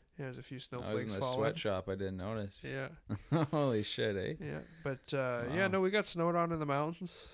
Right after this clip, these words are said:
Speaker 2: Yeah.
Speaker 1: Uh, just about every day, but it wasn't too bad. Pretty light.
Speaker 2: I wonder if it's gonna be late. Have you looked at the long-term forecast?
Speaker 1: No.
Speaker 2: No.
Speaker 1: You know, usually right around Halloween we get a good dump of snow.
Speaker 2: Usually,
Speaker 1: And
Speaker 2: yeah.
Speaker 1: then it stays, so.
Speaker 2: Yeah.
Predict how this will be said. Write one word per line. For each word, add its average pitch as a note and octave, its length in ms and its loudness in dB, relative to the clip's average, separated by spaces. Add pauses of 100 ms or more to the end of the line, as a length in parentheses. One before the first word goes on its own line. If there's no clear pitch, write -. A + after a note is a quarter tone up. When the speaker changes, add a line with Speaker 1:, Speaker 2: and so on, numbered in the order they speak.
Speaker 2:
Yeah. - 180 0
Speaker 1:
Uh, A#2 80 -4
just C#3 220 -6
about C3+ 180 0
every B2+ 200 -2
day, A#2 240 -2
but B2+ 320 -4
it A2+ 80 -10
wasn't B2 300 -8
too B2+ 100 -8
bad. A2+ 340 -6
Pretty C3 180 -6
light. A#2 340 -8 (520)
Speaker 2:
I - 40 -6
wonder A#2+ 180 0
if A#2+ 100 -4
it's - 120 -14
gonna A2+ 160 -4
be A2 120 0
late. G2 340 0
Have F#2 100 -6
you F#2+ 100 0
looked F#2+ 240 -4
at G2 140 -6
the F#2 420 -2
long-term F#2 440 -8
forecast? G#2+ 540 -10 (320)
Speaker 1:
No. - 80 -14 (400)
Speaker 2:
No. - 220 -4
Speaker 1:
You D3+ 60 0
know, D3+ 100 2
usually D#3 320 2
right C#3+ 160 2
around C3+ 200 0
Halloween B2+ 480 0
we B2 100 -6
get A#2+ 100 -4
a A#2+ 60 -6
good B2 240 -8
dump A#2+ 240 -4
of B2 80 -6
snow. A2+ 420 -8
Speaker 2:
Usually, A2 680 0 (340)
Speaker 1:
And - 80 -8
Speaker 2:
yeah. D2 120 -8
Speaker 1:
then G#1 140 -8
it - 140 -12
stays, G#1 420 -10 (160)
so. - 180 -16 (640)
Speaker 2:
Yeah. D2+ 180 -10